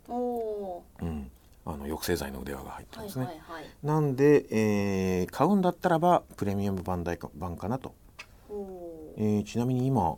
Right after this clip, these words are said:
Speaker 2: Amazon限定版の方が、一万二千四百円ですね。
Speaker 1: たっけ。
Speaker 2: もっといってんのかと思ったら、そうでもなかったね。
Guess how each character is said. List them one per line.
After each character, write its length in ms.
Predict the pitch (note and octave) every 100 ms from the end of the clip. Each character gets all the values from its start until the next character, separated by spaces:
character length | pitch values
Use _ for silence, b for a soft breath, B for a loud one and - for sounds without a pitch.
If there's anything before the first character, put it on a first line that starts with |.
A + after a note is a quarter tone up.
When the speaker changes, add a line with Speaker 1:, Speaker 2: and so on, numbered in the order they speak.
| -
Speaker 2:
Amazon 460 | - C#3 E3 G#2+ E2+
限 180 | F2 F2
定 120 | F2+
版 180 | E2+ E2+
の 60 |
方 280 | - F2+ D#2
が、 260 | D#2 F2 - b b b b -
一 200 | - C3
万 160 | F#3+
二 80 | G#2
千 160 | D#2+ F#2
四 160 | D#2
百 300 | F2 G2 -
円 80 | B2+ - -
で 100 | - - -
す 40 |
ね。 560 | - F#2 A2+ A#2 A#2 A#2 - - - -
Speaker 1:
た 140 | -
っ 20 | - A#2+
け。 300 | - - - -
Speaker 2:
も 120 | C#3
っ 40 |
と 180 | - A#2+
い 40 | G2+
っ 40 |
て 180 | - D#3
ん 40 |
の 80 | A#2
か 80 | F2
と 60 |
思 80 | D#2
っ 20 |
た 80 | D2+
ら、 40 | D#2
そ 120 | G#3
う 20 |
で 60 | B2
も 60 |
な 60 | D2
か 60 |
っ 100 | -
た 60 | -
ね。 120 | D#2+